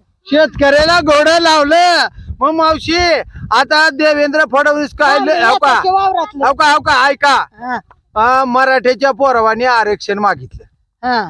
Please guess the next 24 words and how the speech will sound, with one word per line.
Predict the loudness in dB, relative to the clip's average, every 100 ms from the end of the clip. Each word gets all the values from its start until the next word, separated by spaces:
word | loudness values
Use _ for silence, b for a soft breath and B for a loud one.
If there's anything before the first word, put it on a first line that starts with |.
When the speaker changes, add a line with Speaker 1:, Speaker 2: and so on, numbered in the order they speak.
| -6
Speaker 1:
बर | -2 -2
का? | 0 0
Speaker 2:
दिन | 0 0 0
आहे | -2
की | -2
आरक्षण? | -2 -2 0
Speaker 1:
ऐका. | 0 0 -2 -4 -6 _ -16 -6
मग | -2
मराठ्याच्या | 0 0 0 -2 -2 -2
पोरावाने | 0 0 2 0 0 0 2 2 0 0 -2
रीतसर | -2 -6 0 0 2
आरक्षण | 0 0 -2 -4
मागितलं | -2 -2 -4 -6 -8
होतं. | -8 -16 _ _ -20
Speaker 2:
हा. | -18 -18 -16
Speaker 1:
मग | -4
त्या | -4 0
पोरावाला | 2 2 2 2 2 2 2 0 0
उपोषण | 0 -2 -4 -4 -6
करत | -4 -4 -2
असताना | -4 -4 -4 -2 0 0 -4 -10 _ _
मारहाण | -4 0 0 0 -4 -4
करायला | -2 0 0 0
लावली. | -4